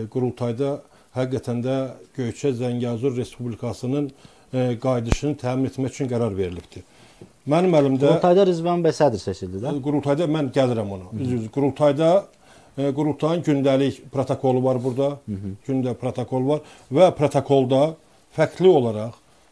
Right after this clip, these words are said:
Speaker 1: çıxışlarımız var, göstərilənlər var. Toplantılarda mən razıyam. E, bir neçə vaxtda demişdilər ki, Qərbi Azərbaycandan köçən insanların oradan it-, e, ana, ata yurtlarımıza qayıtmaq,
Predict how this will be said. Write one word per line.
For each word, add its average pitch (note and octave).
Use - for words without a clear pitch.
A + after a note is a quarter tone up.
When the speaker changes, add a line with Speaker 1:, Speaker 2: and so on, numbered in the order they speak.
Speaker 1:
çıxışlarımız B2+
var, B2
göstərilənlər B2
var. B2+
Toplantılarda F3+
mən D3+
razıyam. B2+
E, C#3
bir F3
neçə D3+
vaxtda C3
demişdilər C3
ki, A#2
Qərbi D3+
Azərbaycandan B2
köçən C3
insanların A2+
oradan D#3+
it-, -
e, C3
ana, D#3
ata E3+
yurtlarımıza C3
qayıtmaq, B2+